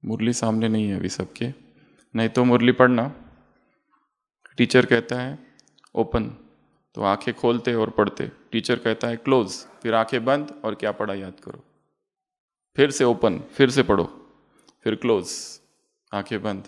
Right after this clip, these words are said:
फिर याद करो, फिर से ओपन, पढ़ो, फिर याद करो।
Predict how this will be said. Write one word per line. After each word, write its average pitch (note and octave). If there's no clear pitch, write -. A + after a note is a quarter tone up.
फिर G2+
याद F2+
करो, -
फिर D3
से D3
ओपन, A2+
पढ़ो, G#2
फिर G#2
याद F#2+
करो। -